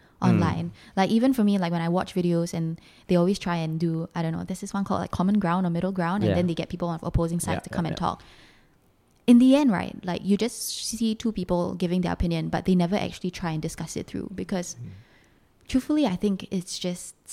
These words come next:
Speaker 2: really difficult.
Speaker 3: This,
Speaker 2: Um,
Speaker 3: this is Jubilee, the Jubilee
Speaker 1: Jubilee, yeah.
Speaker 3: Media, Jubilee
Speaker 1: Jubilee in the
Speaker 3: Media's
Speaker 1: U S.
Speaker 3: show, right?
Speaker 2: Yeah.
Speaker 3: Yeah, common
Speaker 1: Yeah,
Speaker 3: ground,
Speaker 1: yeah,
Speaker 3: yeah,
Speaker 1: yeah.
Speaker 3: yeah.
Speaker 1: Correct.
Speaker 2: Yeah.
Speaker 1: So you're saying you think it's really difficult?
Speaker 2: Um,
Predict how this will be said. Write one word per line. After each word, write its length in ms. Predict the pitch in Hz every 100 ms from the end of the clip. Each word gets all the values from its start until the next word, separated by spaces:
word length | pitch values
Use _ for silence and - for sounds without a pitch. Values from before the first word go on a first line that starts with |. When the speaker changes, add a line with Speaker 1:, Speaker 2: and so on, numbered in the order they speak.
| - 180 170 175
Speaker 2:
really 340 | 175 170 165
difficult. 580 | 165 170 180 185 180 - - _ _ -
Speaker 3:
This, 140 | 185
Speaker 2:
Um, 80 | 175
Speaker 3:
this 160 | 170 175
is 120 | 104
Jubilee, 500 | 87 92 98 101 95
the 180 | - 92
Jubilee 320 | 90 110 -
Speaker 1:
Jubilee, 160 | 110 95
yeah. 120 | 95
Speaker 3:
Media, 220 | 90 87
Jubilee 20 |
Speaker 1:
Jubilee 300 | - 107 101 104
in 180 | 98
the 120 | 95 95 113
Speaker 3:
Media's 120 | 107
Speaker 1:
U 40 |
S. 100 | 107
Speaker 3:
show, 120 | 107 92
right? 140 | -
Speaker 2:
Yeah. 140 | - 90
Speaker 3:
Yeah, 80 | 90
common 200 | 92 104
Speaker 1:
Yeah, 140 | 98
Speaker 3:
ground, 160 | 90 90
Speaker 1:
yeah, 60 |
Speaker 3:
yeah, 60 | 85
Speaker 1:
yeah. 80 | 82
Speaker 3:
yeah. 60 | 80 -
Speaker 1:
Correct. 220 | - 90 190
Speaker 2:
Yeah. 300 | 185 170 175 190 185
Speaker 1:
So 120 | - 147
you're 80 |
saying 160 | 147 175
you 140 | 139
think 180 | 131 147
it's 140 | 117 101
really 320 | 107 110 110
difficult? 520 | 95 104 - 92 - - - _ _ - -
Speaker 2:
Um, 500 | 214 214 208 208